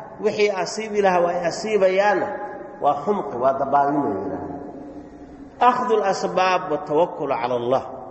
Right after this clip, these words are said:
Taasina waa diinta wey. Adigoo asbaabtii la imaanay, haddana Allah inaad tala saaratid,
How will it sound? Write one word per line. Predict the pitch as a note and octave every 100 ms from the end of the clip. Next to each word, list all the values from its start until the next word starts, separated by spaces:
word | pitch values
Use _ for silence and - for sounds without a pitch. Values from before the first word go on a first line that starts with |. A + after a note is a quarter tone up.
| - -
Taasina | - A#2 - C3+
waa | B2
diinta | A2 A#2+ C#3 A2
wey. | - - - - - - - -
Adigoo | C#3+ F#3+ F#3+
asbaabtii | F3 - F3 F#3 - F3
la | E3+ D#3
imaanay, | D#3+ G3 G3 G3+ G3 - - -
haddana | - C3 E3 F3
Allah | E3+ F3+ F#3+
inaad | F#3+ F3 -
tala | F3+ F#3
saaratid, | F3+ G3+ G3 G3+ A3